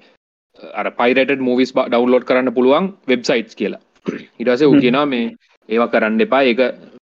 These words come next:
Speaker 1: එහෙම මට කියන්න බැහැ කියලා. හරිද? ඒක ඉ-, ඉල්ලීගල් කියලා. ඊට පස්සේ අහනවා මේ මට මේ, අ, අවොයිඩ් කරන්න ඕනේ නම්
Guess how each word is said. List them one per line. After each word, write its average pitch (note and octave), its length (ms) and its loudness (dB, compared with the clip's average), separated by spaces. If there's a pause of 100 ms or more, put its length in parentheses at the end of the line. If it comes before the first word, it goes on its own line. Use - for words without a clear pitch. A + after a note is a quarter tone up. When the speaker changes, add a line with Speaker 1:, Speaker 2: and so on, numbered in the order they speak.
(380)
Speaker 1:
එහෙම B2 200 -8
මට B2 240 -2
කියන්න C3+ 300 0
බැහැ C3 180 0
කියලා. G2 280 -4 (560)
හරිද? D#3 260 0
ඒක A2 180 -2 (180)
ඉ-, A#2 220 -10
ඉල්ලීගල් A#2 500 2
කියලා. - 240 -14 (460)
ඊට B2 160 2
පස්සේ D#3 260 2
අහනවා C3+ 300 -2 (480)
මේ A2 400 -2 (540)
මට A#2 280 0
මේ, A#2+ 240 0 (1300)
අ, A2 80 -6 (520)
අවොයිඩ් D3+ 380 0
කරන්න F3 340 2
ඕනේ D#3+ 220 4
නම් C3+ 180 0